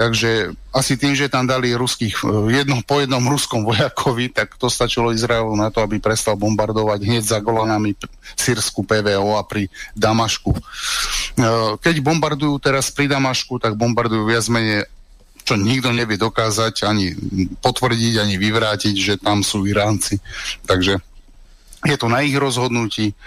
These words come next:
Rusi chcú byť za dobre s Ri-, s Izraelčanmi. Izrael v podstate, Izraelu ani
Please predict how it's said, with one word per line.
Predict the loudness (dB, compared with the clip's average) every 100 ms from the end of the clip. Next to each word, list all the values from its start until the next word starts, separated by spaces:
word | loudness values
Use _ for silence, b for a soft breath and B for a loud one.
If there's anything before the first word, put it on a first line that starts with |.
| B B B B -18 -10 -6 -2 0 2 2
Rusi | 0 0
chcú | 0 0 0
byť | -2
za | 0 2
dobre | 2 0 0
s | 0
Ri-, | 0 -2
s | -2 0
Izraelčanmi. | 2 2 0 0 0 2
Izrael | 2 2 2 0 -2 -4
v | -8 -6
podstate, | -2 0 2 2 0 B B B
Izraelu | 0 2 0 0
ani | 2 2